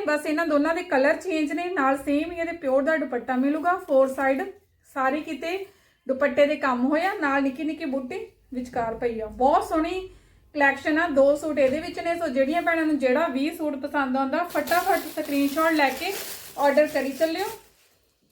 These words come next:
ਆ ਲਓ ਜੀ, ਹੁਣ ਜਿਹੜੇ ਮੈਂ ਪੀਸ ਦਿਖਾਉਣ ਲੱਗੀ ਆਂ, ਇਹ ਦਿਖਾਉਣ ਲੱਗੀ ਆਂ ਔਰਗੈਂਜ਼ਾ ਦੇ ਉੱਪਰ।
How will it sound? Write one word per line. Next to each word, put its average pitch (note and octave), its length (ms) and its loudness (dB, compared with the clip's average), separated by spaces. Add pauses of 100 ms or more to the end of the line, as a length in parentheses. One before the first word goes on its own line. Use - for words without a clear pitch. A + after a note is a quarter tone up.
(3250)
ਆ B3+ 100 2
ਲਓ A#3+ 120 2
ਜੀ, B3 260 -8 (1300)
ਹੁਣ D4 200 6
ਜਿਹੜੇ E4 200 6
ਮੈਂ F#4+ 140 0
ਪੀਸ E4 300 -6
ਦਿਖਾਉਣ E4+ 340 -4
ਲੱਗੀ D#4 300 -2
ਆਂ, D#4+ 100 0
ਇਹ D4 200 -2
ਦਿਖਾਉਣ D#4 340 -2
ਲੱਗੀ C#4+ 220 2
ਆਂ D#4+ 80 -2
ਔਰਗੈਂਜ਼ਾ A#3+ 600 0
ਦੇ B3 100 -2
ਉੱਪਰ। A3 300 -6